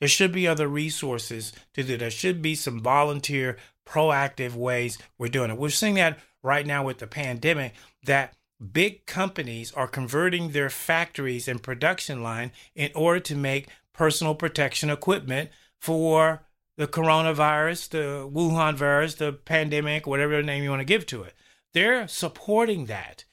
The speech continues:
So that is a pivot. They were making cars, and then they pivoted. They were making tractors, then they pivoted.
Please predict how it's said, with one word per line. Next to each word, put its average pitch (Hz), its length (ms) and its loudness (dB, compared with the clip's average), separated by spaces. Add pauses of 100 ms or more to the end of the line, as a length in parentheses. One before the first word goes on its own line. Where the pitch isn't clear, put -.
(200)
So 165 220 -2
that 220 560 2 (500)
is 151 160 -2
a 131 80 -4
pivot. - 480 2 (800)
They 160 100 2
were 165 100 2
making 170 360 0
cars, 151 640 4 (120)
and 143 100 -6
then 165 120 0
they 147 240 0 (140)
pivoted. 180 480 2 (180)
They 143 80 -2
were 139 100 -2
making 170 320 0
tractors, 143 680 -2 (200)
then 156 140 -2
they 139 300 -2 (160)
pivoted. 147 460 4